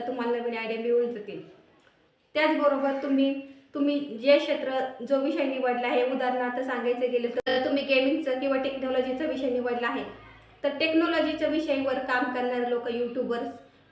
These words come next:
त्यांच्या काय काय आयडिया आहेत, ते काय काय बोलतात, कोणते कोणते नाही का विषय त्याच्यात दाखवतात, हे त्यांचे पण जुन-, नवीन नवीन लोकांचे व्हिडिओ बघत जावा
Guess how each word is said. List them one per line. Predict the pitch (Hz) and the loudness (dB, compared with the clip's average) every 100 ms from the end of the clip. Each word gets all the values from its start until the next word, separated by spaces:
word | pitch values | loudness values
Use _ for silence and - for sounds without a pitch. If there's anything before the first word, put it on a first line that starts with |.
| _ 277 | _ -2
त्यांच्या | 269 277 277 | 0 0 0
काय | 302 | 2
काय | 294 294 | 2 2
आयडिया | 269 254 254 | 4 4 4
आहेत, | 247 247 254 | 2 2 2
ते | |
काय | 254 277 277 | 0 0 0
काय | 285 262 | 0 0
बोलतात, | 262 254 254 247 | 0 0 -2 -2
कोणते | 277 269 269 | 0 2 0
कोणते | 277 269 254 | 0 0 0
नाही | 285 349 | -2 -2
का | |
विषय | 254 269 269 254 | -4 -2 -2 -2
त्याच्यात | 240 240 247 240 | -4 -4 -4 -2
दाखवतात, | 240 214 277 269 226 214 - - - - - - - - - | -2 -2 -2 -2 -4 -8 -12 -18 -20 -20 -20 -20 -20 -20 2
हे | 302 | 4
त्यांचे | 311 311 311 | 6 4 2
पण | 311 320 294 | 0 2 2
जुन-, | 294 285 - - | 2 0 -2 -2
नवीन | 269 285 285 277 | 0 2 4 2
नवीन | 277 277 | 2 2
लोकांचे | 269 269 277 269 | 2 2 -2 -4
व्हिडिओ | 262 254 | 0 2
बघत | 254 254 254 247 | 4 4 2 2
जावा | 202 - | 0 -2